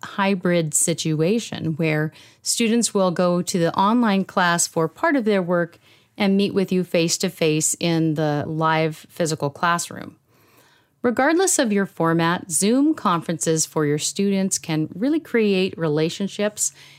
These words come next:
and introduce different types of engagement than anything else you might use. So I'm gonna teach you today how to basically use Zoom in a few new ways, and I'm going to also help you overcome any hesitation you have to using Zoom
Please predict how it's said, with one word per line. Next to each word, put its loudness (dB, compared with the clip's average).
and 0
introduce 0
different -2
types -2
of 0
engagement -2
than 0
anything 0
else 0
you 2
might 2
use. -4
So 0
I'm 2
gonna 4
teach -2
you -2
today 2
how 0
to -2
basically -2
use 0
Zoom 0
in 2
a 0
few -2
new 2
ways, -2
and 2
I'm 2
going 0
to -4
also 0
help 0
you 0
overcome 0
any 2
hesitation 0
you 0
have 0
to -4
using 0
Zoom -2